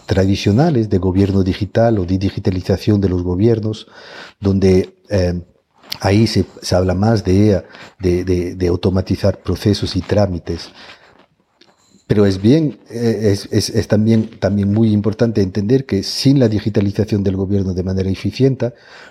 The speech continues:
los ecosistemas GovTech no tienen en qué apalancarse, ¿no? Entonces son movimientos, digamos, complementarios. De un lado, la digitalización de los gobiernos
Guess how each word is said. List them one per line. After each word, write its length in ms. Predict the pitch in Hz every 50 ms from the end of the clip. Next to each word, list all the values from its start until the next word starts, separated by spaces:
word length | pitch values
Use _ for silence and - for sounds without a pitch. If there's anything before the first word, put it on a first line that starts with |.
| _ -
los 120 | 104 95 -
ecosistemas 680 | 101 - 110 101 - 107 - - 120 110 110 104 101
GovTech 360 | 104 104 101 - 131 113 107
no 140 | 113 107 101
tienen 400 | - - 117 113 110 107 107 104
en 140 | 98 95 95
qué 180 | - 110 104
apalancarse, 800 | 98 95 - 98 92 92 92 - - 107 92 - - - 85 80
¿no? 200 | 90 107 135 143 117
Entonces 320 | 101 - 131 127 127 113
son 240 | - 120 110 107 107
movimientos, 580 | 110 110 104 104 110 127 127 123 131 110 - - - - - _
digamos, 280 | - 120 117 98 90 -
complementarios. 1000 | - _ - 110 104 101 107 104 101 98 98 98 - - 92 85 78 78 - _
De 100 | - 92
un 160 | 90 95 101 113
lado, 340 | 123 120 110 101 90 - - - - - - - _ -
la 120 | - 98 98
digitalización 880 | 92 101 101 - - 104 - 104 104 104 - 110 98 - 113 113 110
de 80 | 104 98
los 160 | 92 95 90
gobiernos 720 | 90 95 90 87 90 101 117 - - - 180 156 - -